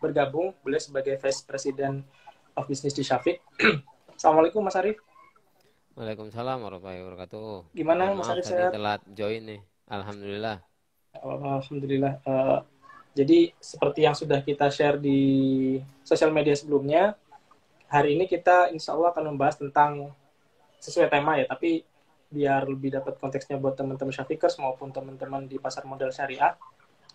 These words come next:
Speaker 1: eh, kita akan mengulik lebih dalam mengenai bagaimana sih perkembangan pasar modal syariah sendiri dan bagaimana sekuritis crowdfunding syariah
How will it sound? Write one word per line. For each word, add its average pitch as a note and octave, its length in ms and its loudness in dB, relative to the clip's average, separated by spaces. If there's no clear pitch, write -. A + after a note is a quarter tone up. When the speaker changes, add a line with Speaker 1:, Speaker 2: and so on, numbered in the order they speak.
Speaker 1:
eh, C3+ 320 2
kita G3+ 240 6
akan F#3+ 300 4
mengulik F#3 420 4
lebih D3+ 320 0
dalam D3 540 4
mengenai D3+ 680 -4
bagaimana D#3 400 2
sih - 140 -2
perkembangan D3+ 680 2
pasar D3 220 0
modal C#3 260 0
syariah C#3 240 0
sendiri D3 460 0
dan C#3+ 100 0
bagaimana C3+ 480 -4
sekuritis - 320 -8
crowdfunding C3+ 400 -2
syariah C#3 400 -8